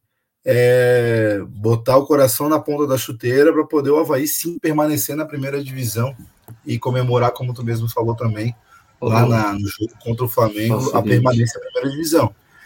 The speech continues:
Speaker 1: Com a mudança de técnico, do jeito que tá agora, eu acredito que é bem possível. Isso é, o Lisca é um cara doido, né? A gente não sabe se daqui a dois ou três jogos ele receber uma proposta de um outro time, se ele não vai querer ir embora também, né?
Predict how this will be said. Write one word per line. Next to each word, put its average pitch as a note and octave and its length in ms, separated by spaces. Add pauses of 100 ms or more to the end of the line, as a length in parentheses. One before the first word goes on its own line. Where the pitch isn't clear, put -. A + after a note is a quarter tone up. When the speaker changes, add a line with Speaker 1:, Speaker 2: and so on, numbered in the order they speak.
(220)
Speaker 1:
Com F#3 180
a G#3 80
mudança F3 440
de D3+ 100
técnico, E3 680 (280)
do A2 180
jeito B2 400
que B2+ 400
tá C3 140
agora, C3+ 640 (100)
eu C3 160
acredito C3+ 480
que - 100
é C3 60
bem A#2+ 180
possível. C3 560 (540)
Isso C3+ 320
é, G#2+ 180 (120)
o A#2+ 120
Lisca C3 480
é A#2 120
um C3 100
cara C3+ 240
doido, C3+ 300
né? G2 80
A F#2+ 40
gente G#2 220
não A#2 100
sabe A#2 400 (320)
se - 240
daqui A2 280
a A#2 60
dois A#2 220
ou B2+ 80
três A#2 260
jogos A#2 300
ele A2 140
receber A2+ 340
uma A#2 240
proposta A#2 680
de A2 100
um A#2 80
outro A#2 260
time, A#2+ 240
se A#2+ 140
ele A#2+ 100
não A#2+ 120
vai A2+ 120
querer A2+ 220
ir A2+ 60
embora A2 340
também, G#2+ 380
né? G#2 180